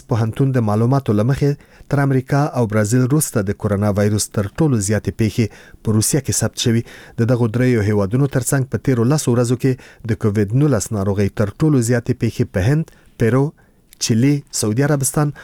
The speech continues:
او پاکستان کې ثبت شوي. او شمالي کوریا وایي چې له جنوبي کوریا سره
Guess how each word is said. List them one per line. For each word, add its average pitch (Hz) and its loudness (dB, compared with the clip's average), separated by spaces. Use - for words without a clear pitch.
او 98 -2
پاکستان 123 -2
کې - -4
ثبت - -2
شوي. 123 2
او 160 2
شمالي 160 2
کوریا 143 2
وایي 135 2
چې 127 -2
له 110 0
جنوبي 131 0
کوریا 143 2
سره 131 0